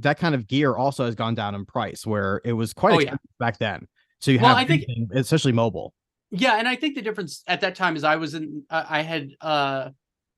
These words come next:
Speaker 2: been in school for audio engineering. You know, that was, like, my original, you know, I was hoping to, to be, like, a studio, you know, guy. Like, that's what I wanted to do. And,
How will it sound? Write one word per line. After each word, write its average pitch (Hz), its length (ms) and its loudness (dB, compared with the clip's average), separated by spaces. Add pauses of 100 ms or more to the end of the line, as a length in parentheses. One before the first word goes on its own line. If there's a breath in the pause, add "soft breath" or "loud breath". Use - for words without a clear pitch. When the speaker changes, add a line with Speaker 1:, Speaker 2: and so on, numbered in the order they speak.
(460)
Speaker 2:
been 180 160 -2
in 160 80 -2
school 180 220 -2
for 156 140 -6
audio 180 380 4
engineering. 135 800 -8 (240)
You 160 120 -2
know, 151 100 2
that 151 180 2
was, 147 120 -6
like, 147 120 -4
my 147 180 0
original, 139 1000 -4
you 151 100 -4
know, 139 80 0
I 135 60 -2
was 139 120 -6
hoping 143 380 -4
to, 135 280 -6
to 143 120 -12
be, 135 220 -6
like, 135 240 -10
a 135 180 -8
studio, 139 840 -2 (680)
you 160 120 -6
know, 143 100 -2
guy. 156 260 2
Like, 135 140 -10
that's 139 160 -8
what 143 80 -6
I 135 60 -2
wanted 135 240 -6
to 143 80 -10
do. 202 300 -4
And, 147 260 -4